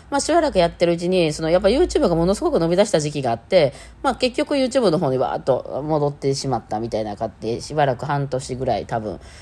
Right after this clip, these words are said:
やらなかった期間があるんですけど、またそっから戻ってきて、まあ、ポチポチポチポチ、うん。あの、やっぱりYouTubeとかもものすごいこう、増え出すとね、なんかこう、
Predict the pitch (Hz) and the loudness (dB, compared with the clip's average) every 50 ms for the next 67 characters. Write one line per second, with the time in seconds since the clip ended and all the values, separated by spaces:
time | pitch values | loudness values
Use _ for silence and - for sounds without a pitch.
0 | - - - 139 143 143 147 143 135 120 - 113 110 - - 117 - - - 156 | -20 -8 -2 0 2 2 2 2 0 0 -2 -4 -4 -4 -8 -8 -8 -8 -6 -6
1 | 139 127 117 113 120 147 180 185 175 139 131 143 - 220 233 302 320 202 147 - | -4 -4 -4 -2 0 0 0 0 -2 -4 -6 -4 -2 -2 0 4 4 4 4 4
2 | - - 415 415 247 220 - 202 - - - 262 233 151 151 156 156 165 165 - | 2 -2 -2 -2 -2 -2 -2 -4 -2 0 0 2 2 2 2 2 0 0 -2 -4
3 | - - 180 170 - - - 302 311 262 151 127 - - - - - - - - | -6 -6 -6 -6 -6 -6 -4 0 4 4 4 4 2 -2 -10 -20 -20 -18 -10 -6
4 | 277 254 233 247 226 - 214 190 175 165 160 151 147 127 - - 117 107 - - | -6 -4 -2 -2 0 2 0 2 2 2 0 2 0 -2 -2 -2 -4 -4 -4 -4
5 | 143 135 131 127 123 123 - - - - - - - 151 151 147 160 - - 269 | -4 -4 -4 -6 -8 -10 -12 -18 -20 -16 -10 -6 -4 -2 -2 0 0 0 2 2
6 | 220 247 277 269 - 285 247 196 175 - 151 135 143 151 175 196 196 - 262 285 | 2 2 0 0 -2 -4 -2 -2 -2 -2 -2 -2 0 -2 -2 -2 -4 -2 -2 -2
7 | 220 185 165 156 147 147 147 143 139 139 135 131 - - - 143 170 185 202 208 | 0 2 2 2 4 4 4 4 4 4 2 0 -2 -4 -6 -2 0 2 2 4
8 | 226 226 240 - - 277 269 294 311 330 277 - - - - - - - - 220 | 2 0 -2 -2 -2 -2 0 0 0 -2 -4 -6 -12 -20 -20 -20 -12 -8 -6 -6
9 | 214 - 165 - - 170 170 170 165 165 160 156 151 147 - - - | -6 -6 -6 -4 0 0 2 2 2 2 2 2 0 -2 -4 -8 -12